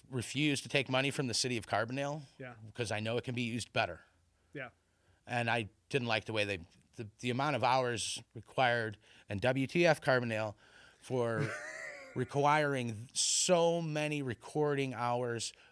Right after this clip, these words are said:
Speaker 1: of what you're doing with that money.
Speaker 2: Uh-huh.
Speaker 1: We're, we're a nonprofit. We're paying staff.
Speaker 2: Yeah.
Speaker 1: We're paying rent, you know? <laughs>
Speaker 2: We're just doing the work.
Speaker 1: We were, yeah,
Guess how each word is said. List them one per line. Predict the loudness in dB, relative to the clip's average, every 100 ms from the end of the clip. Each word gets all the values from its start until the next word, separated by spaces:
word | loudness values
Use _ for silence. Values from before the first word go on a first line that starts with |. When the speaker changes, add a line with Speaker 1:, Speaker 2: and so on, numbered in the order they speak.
| -6
Speaker 1:
of | 0
what | 2 2
you're | -2
doing | -2 -2 -2
with | -4 -4
that | -4 -4
money. | -8 -10 -12 -16 -12
Speaker 2:
Uh-huh. | -10 -10
Speaker 1:
We're, | -10 -12
we're | -8 -2
a |
nonprofit. | 0 0 0 -6 -6 -12 -18 _ _ -12
We're | -12 _ -4
paying | -2 0 0
staff. | -2 -2 -4 -6 -16 -20 -20 _
Speaker 2:
Yeah. | -8 -8
Speaker 1:
We're |
paying | -4 -2 -2 -4
rent, | -6 -8 -10 -16 -20 _ _ _ _ _ _
you | -4
know? | -2 -2 -4 -8 -4
<laughs> | -2 -2 -4 -6
Speaker 2:
We're | -4
just | -4 -2 0
doing | 2 0
the | -2
work. | -8 -12 -18 _ -6
Speaker 1:
We | -2
were, | -2 -2
yeah, | 4 4 4